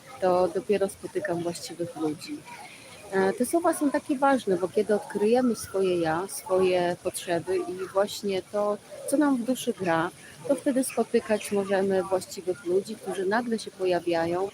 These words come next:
na naszej drodze i się okazuje, że otwierają się kolejne drzwi, kolejne, e, bramy do tego, żeby móc razem coś zrobić, albo i nie, albo my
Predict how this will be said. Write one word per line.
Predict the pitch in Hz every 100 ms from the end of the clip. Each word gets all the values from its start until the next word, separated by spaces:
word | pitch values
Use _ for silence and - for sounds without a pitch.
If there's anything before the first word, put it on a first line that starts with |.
| - - - -
na | 190
naszej | 190 190 202 185
drodze | 170 165 180 214
i | 208
się | - 190
okazuje, | 175 175 165 180 185
że | 185 170
otwierają | - 180 175 175 170
się | 170 175
kolejne | 180 175 175 165 160
drzwi, | - 175 214
kolejne, | 202 165 160 160 160 156 - - - - -
e, | 175 175 170
bramy | 160 175 175 208 208
do | 180
tego, | 180 165 175
żeby | 175 170
móc | 165 170 - -
razem | 170 170 180 170
coś | - 160 156 -
zrobić, | - 170 170 240 220
albo | 185 165 165
i | 160
nie, | 156 160 185
albo | 175 160 170
my | 160 170